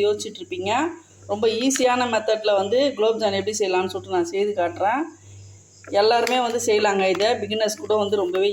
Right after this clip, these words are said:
ஈஸியா எடுக்கலாம், செய்யலாம் இது. நான் வந்து ஜி ஆர் பி பிராண்டட் எடுத்திருக்கேன். இப்போ இதை வந்து ஒரு பாக்கெட் அளவு எவ்வளோ வருதுன்னு பார்த்தீங்கன்னா, நூத்தி எழுபத்தஞ்சு கிராம் வருது. ரொம்ப ஈஸி மெத்தட்ல எப்படி செய்யலாம்னு சொல்லிட்டு நான் செய்து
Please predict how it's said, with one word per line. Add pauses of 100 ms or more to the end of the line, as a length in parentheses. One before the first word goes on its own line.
ஈஸியா
எடுக்கலாம்,
செய்யலாம்
இது. (800)
நான்
வந்து (440)
ஜி (100)
ஆர்
பி (340)
பிராண்டட்
எடுத்திருக்கேன். (480)
இப்போ
இதை
வந்து (680)
ஒரு
பாக்கெட்
அளவு (100)
எவ்வளோ
வருதுன்னு
பார்த்தீங்கன்னா,
நூத்தி
எழுபத்தஞ்சு
கிராம்
வருது. (600)
ரொம்ப (180)
ஈஸி
மெத்தட்ல
எப்படி
செய்யலாம்னு
சொல்லிட்டு
நான்
செய்து